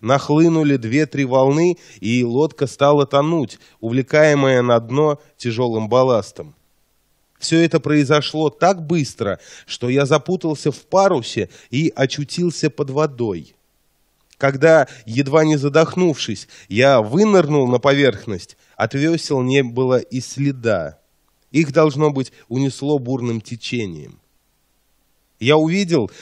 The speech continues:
что Димитриос Контас смотрит на меня, и услышал его насмешливый голос, кричавший мне что-то. Он продолжал держаться своего курса, оставляя меня на погибель. Мне осталось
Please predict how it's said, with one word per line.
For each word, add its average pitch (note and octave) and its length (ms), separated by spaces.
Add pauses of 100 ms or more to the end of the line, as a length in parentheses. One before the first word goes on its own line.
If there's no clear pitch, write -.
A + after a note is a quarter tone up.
(120)
что - 220
Димитриос D#3+ 680
Контас F3+ 500 (180)
смотрит E3+ 560
на C#3+ 80
меня, B2 440 (200)
и D3 320
услышал D#3+ 720
его D3 160
насмешливый D#3+ 800
голос, C#3+ 560 (300)
кричавший C#3+ 720
мне A2 200
что-то. G2 580 (800)
Он D3+ 220
продолжал D3+ 640
держаться D3 560
своего C#3+ 400
курса, D3 560 (300)
оставляя D3 760
меня C#3 340
на C#3+ 120
погибель. B2+ 760 (1120)
Мне D3+ 300
осталось F3 600